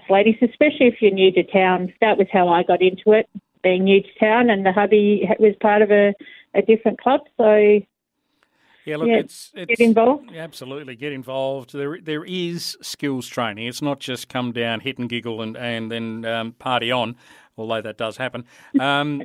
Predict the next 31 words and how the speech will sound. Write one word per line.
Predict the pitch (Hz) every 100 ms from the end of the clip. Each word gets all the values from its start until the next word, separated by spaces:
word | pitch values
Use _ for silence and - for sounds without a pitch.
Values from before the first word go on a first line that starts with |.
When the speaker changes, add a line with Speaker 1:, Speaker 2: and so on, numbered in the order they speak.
| -
Speaker 2:
<laughs> |
the, | 160 151 151
but | 147 147 147
there | 160 156
are, | 156 139
there | 147 147
are | 143
some, | 131 120 - -
there | 135
are | 131
skill | - 123 107
sessions. | - 104 - 113 117
Uh, | 120 120 117 117 113 110
Dean | 131 120
Marlowe | 113 117 113 107
has | 113 110 - -
run, | 139 120 117 110 107 131
um, | 113 110 107 101 _ _ _ _ _
skill | - - 127
sessions | 120 120 - 113 -
with, | 120 - -
uh, | 123 117 113
the | 110
Wanderers | 131 127 123
girls, | 131 127 127 127 -
and | 107 98 101
Chris | 123 113
Ams | 117 120 120 -
and | 104
Chris | 104
Bridie | - 123 127 127 127